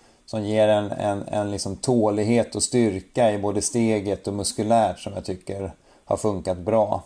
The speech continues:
Så att annars är det väl egentligen mer delar runt om, att man förhopp-, blir,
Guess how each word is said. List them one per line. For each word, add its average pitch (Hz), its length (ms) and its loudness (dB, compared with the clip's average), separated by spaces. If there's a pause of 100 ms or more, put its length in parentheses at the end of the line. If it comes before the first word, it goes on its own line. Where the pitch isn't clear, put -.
(160)
Så - 140 -2
att 107 120 0
annars 110 340 2
är 127 60 2
det 123 80 4
väl 117 280 2
egentligen 110 400 -2
mer 101 180 -4
delar 101 720 2
runt 101 380 -4
om, 101 300 0
att - 180 -10
man - 300 -8 (520)
förhopp-, 95 240 -8
blir, 98 380 -8